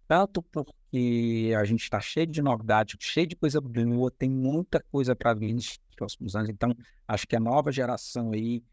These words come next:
as que, quem já tá com Alzheimer vai ser educação.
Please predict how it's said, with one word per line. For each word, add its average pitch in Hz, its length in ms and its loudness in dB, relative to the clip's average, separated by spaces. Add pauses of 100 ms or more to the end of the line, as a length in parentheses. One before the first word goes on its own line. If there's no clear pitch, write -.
(160)
as 127 180 -8
que, - 160 -6 (180)
quem 233 180 4
já 190 100 4
tá 151 140 0
com 143 100 -4
Alzheimer 160 600 0
vai 127 200 2
ser - 340 -4
educação. 127 500 0